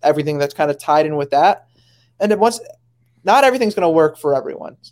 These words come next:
Sometimes people will go in, and I'll be honest, for me, visualization isn't something that gets me motivated. I try to get in that zone, you know, f-, focus on the race,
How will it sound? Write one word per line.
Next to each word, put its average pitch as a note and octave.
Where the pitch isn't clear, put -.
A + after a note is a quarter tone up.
Sometimes F3+
people E3+
will D#3+
go D#3
in, D3+
and C#3
I'll C#3+
be D3+
honest, D3+
for C#3+
me, F3
visualization D#3+
isn't D#3
something D3
that C#3+
gets C3+
me B2+
motivated. G#2+
I D#3
try D#3+
to D#3+
get E3
in D#3+
that D#3
zone, D3+
you D3+
know, C#3+
f-, -
focus D#3
on D#3
the D3
race, D3